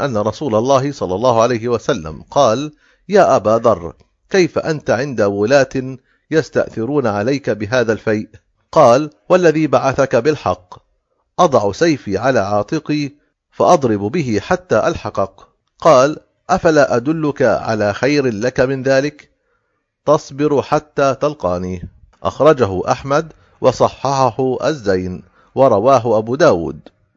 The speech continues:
فهذه الأحاديث كلها فيها أن الخليفة يعمل ما يوجب عزله، ومع ذلك أمر الرسول صلى الله عليه وسلم بطاعته والصبر على ظلمه،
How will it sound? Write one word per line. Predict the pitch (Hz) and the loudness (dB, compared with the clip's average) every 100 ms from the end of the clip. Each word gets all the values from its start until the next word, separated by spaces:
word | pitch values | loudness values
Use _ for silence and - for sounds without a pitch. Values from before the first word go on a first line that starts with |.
| _ _ _ _ _ _ | _ _ _ _ _ _
فهذه | 180 202 202 127 | 0 2 2 0
الأحاديث | 90 107 110 120 165 151 165 170 | -2 -2 -2 -2 -6 -4 -6 -4
كلها | 190 190 104 90 | -6 -4 -4 -4
فيها | 85 175 147 147 170 - _ _ _ - | -6 -8 -2 0 0 -4 _ _ _ -4
أن | 175 131 | -2 -2
الخليفة | 98 131 180 117 104 107 | -4 -2 -2 0 0 2
يعمل | 165 156 151 160 | 2 2 0 -2
ما | 147 101 | -2 -2
يوجب | 104 151 143 143 | -2 -2 -2 -2
عزله، | 165 110 92 98 98 87 - _ _ - | -2 -2 -4 -4 -4 -6 -20 _ _ -2
ومع | 190 117 | 0 0
ذلك | 110 143 143 175 - _ - | 0 0 0 -4 -10 _ -6
أمر | 165 113 101 | -2 -2 -2
الرسول | 101 107 170 104 101 | -4 -6 -6 -6 -4
صلى | 143 113 | -4 -2
الله | 139 123 | -2 0
عليه | 123 131 123 | -2 -2 -4
وسلم | 113 160 139 135 | -4 -4 -4 -6
بطاعته | 123 110 156 113 95 104 95 _ _ _ _ - | -6 -4 -2 -2 -6 -6 -8 _ _ _ _ -8
والصبر | 110 98 - 147 117 113 | -6 -6 -4 -4 -2 -4
على | 107 131 131 | -2 -2 0
ظلمه، | 143 151 95 90 | 0 -2 -4 -8